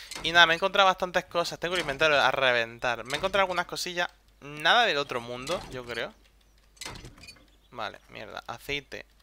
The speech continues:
Hombre, ¿qué puedo tirar? Que no me sirve mucho. Bueno, puedo comerme esto. Usar.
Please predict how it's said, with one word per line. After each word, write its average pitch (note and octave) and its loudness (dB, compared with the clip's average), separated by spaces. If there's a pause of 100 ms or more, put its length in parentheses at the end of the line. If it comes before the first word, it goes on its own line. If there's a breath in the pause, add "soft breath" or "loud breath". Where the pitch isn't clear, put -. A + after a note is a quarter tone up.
(840 loud breath)
Hombre, C3+ -4
¿qué C3+ 0
puedo D3 0
tirar? B2+ 2
Que A#2+ -8
no B2 -8
me B2 -8
sirve B2 -8
mucho. C3 -8
Bueno, C3 -6
puedo C#3+ -4
comerme A#2 -2
esto. - -10 (220)
Usar. B2 -6